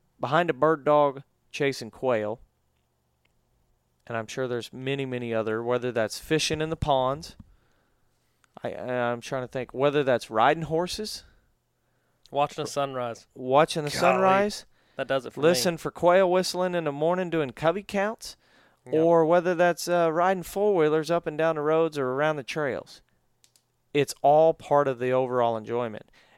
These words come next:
Speaker 1: And we, I, I understand one hundred percent that, um,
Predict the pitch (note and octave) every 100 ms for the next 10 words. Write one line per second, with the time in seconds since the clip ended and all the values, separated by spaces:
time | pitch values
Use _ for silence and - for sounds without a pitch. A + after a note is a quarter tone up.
0 | - C3 B2+ A#2+ C3 D#3+ E3+ - - A2
1 | - B2+ D#3+ D#3+ C#3 - C#3 C3+ B2 C3+
2 | C3 A2 - C#3 G#2+ A2 - _ _ _
3 | _ _ - - A2 G#2+ G#2 G#2